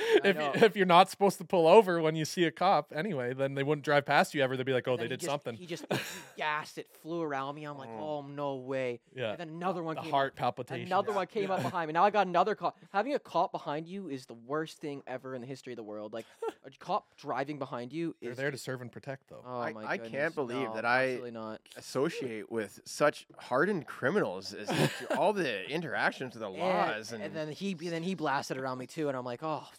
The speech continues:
Speaker 2: this-," I'll, I, like, when I, if there's a cop behind me, I make the first turn. Like, I, like, I'm not, like, I'm turning off. Like,
Speaker 3: If,
Speaker 2: I'm
Speaker 3: if
Speaker 2: not,
Speaker 3: you
Speaker 2: I'm
Speaker 3: can,
Speaker 2: not letting the cop stay behind me.
Speaker 3: if,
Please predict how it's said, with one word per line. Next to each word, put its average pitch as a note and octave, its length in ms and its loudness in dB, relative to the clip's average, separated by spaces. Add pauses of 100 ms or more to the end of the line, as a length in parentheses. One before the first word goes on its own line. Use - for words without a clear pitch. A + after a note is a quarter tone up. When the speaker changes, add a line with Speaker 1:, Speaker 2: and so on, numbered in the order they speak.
(140)
Speaker 2:
this-," - 220 -16 (380)
I'll, F3+ 200 0
I, D#3+ 160 0
like, F3+ 140 -6
when D#3+ 160 0
I, D#3 80 2
if D#3+ 80 -2
there's F3+ 160 0
a A#3+ 40 -4
cop C#3+ 220 2
behind C3 300 -6
me, D#3+ 100 -6
I A#2 160 -6
make D3+ 200 -6
the - 60 -18
first B2 300 -10
turn. G#2+ 240 -14 (160)
Like, A2+ 180 -14
I, C3+ 140 0
like, C#3 300 -4
I'm D3+ 160 -4
not, D#3 240 2
like, C3+ 260 0 (640)
I'm C#3 120 -8
turning C#3 380 -4
off. C#3+ 360 2
Like, C#3+ 120 -4
Speaker 3:
If, C#3+ 80 -8
Speaker 2:
I'm C#3 200 -6
Speaker 3:
if D3 100 -4
Speaker 2:
not, C#3 100 -6
Speaker 3:
you D#3 100 -4
Speaker 2:
I'm D#3 80 -6
Speaker 3:
can, E3+ 200 -2
Speaker 2:
not E3+ 80 -10 (320)
letting C#3+ 320 -2
the C#3 80 -4
cop - 220 -4
stay B2+ 140 -6
behind A2 260 -12
me. E2 60 -10
Speaker 3:
if, C#3 120 -12